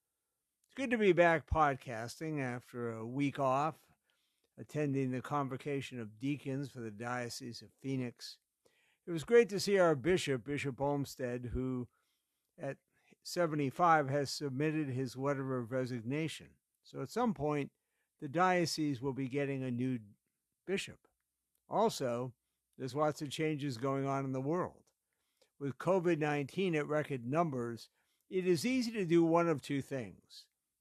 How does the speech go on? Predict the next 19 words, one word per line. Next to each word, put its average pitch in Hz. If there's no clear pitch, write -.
either 147
ignore 156
it 214
or 139
despair. 123
We 170
ignore 180
when 165
we 165
simply 208
say 160
we're 156
not 160
going 160
to 147
deal 143
with 120
it 107
anymore. 98